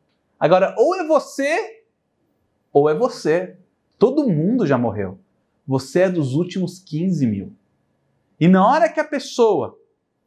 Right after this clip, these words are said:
ela percebeu que agora não tem mais opção, é isso ou é isso, a tefilá dela é diferente. E na hora que a tefilá dela vem do fundo do coração, de uma forma profunda e verdadeira,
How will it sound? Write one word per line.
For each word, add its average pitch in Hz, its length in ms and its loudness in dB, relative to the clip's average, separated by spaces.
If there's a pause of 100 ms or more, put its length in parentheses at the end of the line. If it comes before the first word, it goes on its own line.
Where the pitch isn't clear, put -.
ela 185 180 4
percebeu 247 800 0 (340)
que 208 100 -2
agora 214 280 4
não 262 120 -2
tem 277 120 -2
mais 277 200 0
opção, 240 640 -2
é 233 120 2
isso 269 680 0
ou 233 160 4
é 202 100 -2
isso, 240 600 -6 (600)
a 147 120 0
tefilá 139 300 -2
dela 120 160 -2
é 123 40 -4
diferente. 110 680 -12 (800)
E 196 100 6
na 269 100 4
hora 330 120 4
que 320 100 -2
a 285 60 -2
tefilá 269 320 -2
dela 254 260 0
vem 254 160 -4
do 247 80 0
fundo 285 300 -4
do 285 120 2
coração, 226 800 0 (460)
de 151 80 2
uma 196 100 6
forma 254 320 0
profunda 311 580 -2
e 311 40 2
verdadeira, 233 880 0